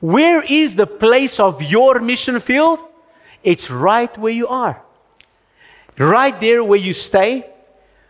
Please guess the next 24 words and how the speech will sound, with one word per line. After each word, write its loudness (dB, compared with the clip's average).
where 2
you 0
work, 0
where 2
you -2
do -2
gym, -4
where 2
you 0
go 2
to -6
school, -4
where 2
you 0
study, -2
where 0
the -2
clients -2
you -2
see, -2
the, -2
your -2
boss, -2
your -2